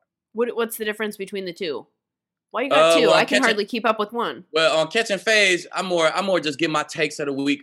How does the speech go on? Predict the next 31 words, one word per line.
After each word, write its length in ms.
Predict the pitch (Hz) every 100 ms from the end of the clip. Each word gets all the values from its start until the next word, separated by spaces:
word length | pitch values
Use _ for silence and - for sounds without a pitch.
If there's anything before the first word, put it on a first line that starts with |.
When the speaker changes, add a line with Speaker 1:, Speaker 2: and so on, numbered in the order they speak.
| -
Speaker 2:
early, 500 | 135 131 123 120 117 _ _ -
and 120 | 120
then 120 | 127
it's 140 | 131 143
more, 300 | 143 139 127
it's 240 | - 123
more 460 | 135 135 123 120 110
like 180 | 120 120
evergreen 420 | 131 127 123 120
interviews 540 | 123 127 110 117 117 113
with 100 | 101
guys, 520 | 110 110 107 104 -
you 80 | 110
know, 240 | 110 107
Speaker 1:
Mm. 120 | 156 139 _ _ -
Speaker 2:
players, 420 | 135 135 131 127
former 320 | 135 139 131
players, 540 | 127 139 131 127 123
active 360 | 107 127 - 123
players. 560 | - 131 127 123 123 120
It's 80 | 127
more 160 | 127
interviews. 560 | 123 120 110 117 110 110 _ _ -
And 120 | 117
with 80 | 117
Call 200 | 165 160
to 120 | 156
the 60 | 131
Booth, 300 | 127 160 135
we 80 | 143
kinda, 500 | 151 135 120 113